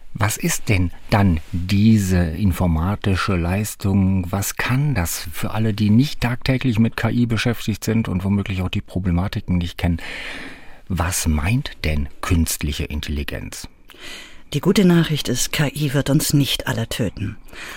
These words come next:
Speaker 2: Wer die Vorstellung hat, K I ist vielleicht so eine Art Bewusstsein mit einem Selbstwertgefühl, mit Plänen, mit Emotionen, mit kognitiven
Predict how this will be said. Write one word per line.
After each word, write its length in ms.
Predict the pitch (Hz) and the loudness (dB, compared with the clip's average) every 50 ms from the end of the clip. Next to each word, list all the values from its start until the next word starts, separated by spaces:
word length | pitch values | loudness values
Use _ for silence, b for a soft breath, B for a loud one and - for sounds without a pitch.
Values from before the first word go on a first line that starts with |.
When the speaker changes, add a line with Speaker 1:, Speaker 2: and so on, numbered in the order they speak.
| B B B B B B B B B B B B B - | B B B B B B B B B B B B B -10
Speaker 2:
Wer 320 | - 131 135 151 151 175 214 | -8 -4 2 4 6 6 6
die 120 | 220 170 127 | 6 4 4
Vorstellung 640 | - 170 180 185 - - 170 139 139 135 131 127 | 4 4 6 6 6 6 6 6 6 6 4 4
hat, 400 | 147 143 - - - - - - - - | 2 0 0 -2 -4 -4 -6 -6 -8 -4
K 200 | - 127 135 - | -2 -2 0 0
I 240 | - 147 190 190 156 | 2 4 4 6 4
ist 180 | - 135 - - | 4 0 -2 -2
vielleicht 400 | - 139 123 120 123 117 - - | -2 0 2 2 0 0 -2 -4
so 140 | - 135 127 | -4 -4 -2
eine 340 | - 110 107 107 101 - | -2 -2 -2 -2 -2 -2
Art 300 | 101 104 101 95 - - | -2 -4 -4 -4 -6 -4
Bewusstsein 720 | - 123 117 131 151 156 - - - - 131 127 123 117 110 | -4 -2 0 2 2 2 2 0 0 0 2 2 2 0 0
mit 200 | 107 104 - - | -2 -4 -6 -6
einem 380 | 110 104 101 - 85 76 - - B B B B B B B B B B B | -6 -6 -6 -6 -6 -8 -8 -10 B B B B B B B B B B B
Selbstwertgefühl, 1200 | - - 139 160 - - - 139 135 131 123 - - 127 - - - - - 123 95 107 101 | 0 2 2 4 4 2 2 2 2 0 0 0 -2 -2 -2 -2 -2 -2 0 0 0 0 0
mit 220 | 107 95 90 - - | -2 -4 -4 -4 -4
Plänen, 600 | - 127 127 139 147 165 170 160 139 123 110 107 | 0 2 4 4 6 6 6 6 6 4 4 2
mit 300 | 104 98 - - - - | 0 -2 -4 -6 -4 0
Emotionen, 800 | 127 127 165 180 - - - - - 156 151 156 156 147 135 123 | 2 4 4 4 4 4 2 2 4 4 6 6 6 6 4 4
mit 180 | 117 117 - - | 2 -2 -4 -6
kognitiven 1040 | - 135 139 151 147 135 135 - - - - - 139 123 - 107 107 107 101 101 | -4 -4 0 0 2 2 0 -2 -4 -6 -4 -4 -4 -4 -4 -4 -4 -4 -4 -8